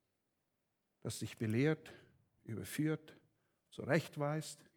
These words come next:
erzieht, dich dazu ausrüstet, immer zu jeder Zeit, zu allem in der Lage zu sein,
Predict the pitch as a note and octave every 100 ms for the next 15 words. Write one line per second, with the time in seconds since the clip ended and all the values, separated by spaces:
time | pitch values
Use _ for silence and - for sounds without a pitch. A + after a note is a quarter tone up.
0 | _ - A2 - - F3 F3 - - -
1 | - _ B2+ C#3+ B2+ - B2+ B2 D3+ E3
2 | E3+ E3+ E3+ F3 D#3+ - D3 E3 F3 F3
3 | - A#2+ C#3+ E3+ E3 - C#3+ D#3 - -
4 | - - B2 D3 D#3 D#3 - - _ _
5 | _ B2+ A2 A2 B2 C#3 C#3 - C3 A2
6 | A2+ A#2 A#2 A#2+